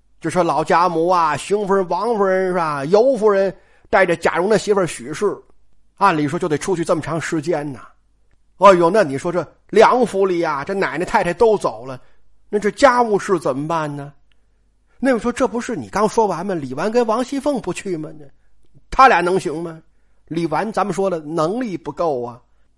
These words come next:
那王熙凤，你别说这，这还没解除禁闭呢，就算解除了，好，怎么你还指望王熙凤再去管宁国府啊？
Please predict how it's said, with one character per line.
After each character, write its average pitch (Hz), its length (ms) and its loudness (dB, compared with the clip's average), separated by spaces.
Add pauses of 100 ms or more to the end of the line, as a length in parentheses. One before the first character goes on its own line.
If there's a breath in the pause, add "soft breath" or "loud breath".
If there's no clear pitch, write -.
那 202 140 2
王 202 220 6
熙 190 200 -2
凤， 175 240 2
你 123 80 -10
别 180 180 0
说 180 180 0
这， 160 240 -2
这 156 120 -6
还 190 160 -2
没 185 120 2
解 - 160 -4
除 180 140 -4
禁 180 180 -4
闭 185 200 -4
呢， 131 100 -4 (160 soft breath)
就 240 140 2
算 202 180 2
解 143 160 -8
除 190 220 -2
了， 180 80 6
好， 151 360 0 (720 soft breath)
怎 180 180 2
么 208 80 -6
你 185 80 0
还 196 120 2
指 170 140 -6
望 165 160 2
王 175 160 4
熙 185 140 -6
凤 165 200 -4
再 214 200 4
去 - 140 -2
管 143 240 0
宁 170 180 0
国 156 200 0
府 123 220 -8
啊？ 123 340 -14